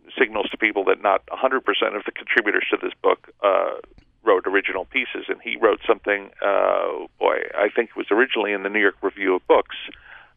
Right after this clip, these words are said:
uh, that was just on the subject, uh, and just too good to, uh, not include, as are about,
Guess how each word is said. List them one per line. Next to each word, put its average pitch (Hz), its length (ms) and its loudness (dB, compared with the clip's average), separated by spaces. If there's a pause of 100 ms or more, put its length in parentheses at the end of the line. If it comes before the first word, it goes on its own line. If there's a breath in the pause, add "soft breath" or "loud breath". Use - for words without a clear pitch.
uh, 95 380 2
that - 100 -2
was 104 180 -8
just - 140 -6 (440)
on 117 180 4
the 113 60 -2 (100)
subject, 101 420 2 (280)
uh, 101 240 2
and 104 140 -2
just 98 200 -4
too 110 220 0
good 92 200 2 (220)
to, 85 280 -2 (400 soft breath)
uh, 104 140 -12
not 98 240 4
include, 95 520 -2
as 98 220 4
are 104 160 6
about, 98 340 2